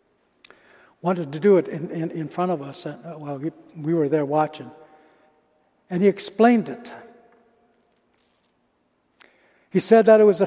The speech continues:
a, a, a cleansing of the, the mind, the cleansing of the ears, a cleansing of the the mouth, the cleansing of the heart, and the cleansing of our whole body to be used for the, for the, for the,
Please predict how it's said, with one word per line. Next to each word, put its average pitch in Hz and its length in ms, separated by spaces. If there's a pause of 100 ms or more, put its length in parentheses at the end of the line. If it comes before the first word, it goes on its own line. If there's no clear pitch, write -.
(120)
a, - 1040
a, - 80 (480)
a - 160
cleansing 220 680
of 190 140
the, 165 220 (140)
the 170 80
mind, 190 680 (320)
the - 80
cleansing 196 480
of 160 80
the 165 240
ears, 226 560 (320)
a - 60
cleansing 180 500
of 165 140
the 147 160 (580)
the 147 40
mouth, 202 560
the 165 60
cleansing 175 460
of 160 140
the 160 80
heart, 202 520
and 151 140
the 147 60
cleansing 180 500
of 165 160
our 160 220 (320)
whole 180 240
body 160 500
to - 80
be 165 140
used 160 340
for - 160
the, 147 160 (420)
for - 140
the, 147 140 (160)
for - 240
the, 156 100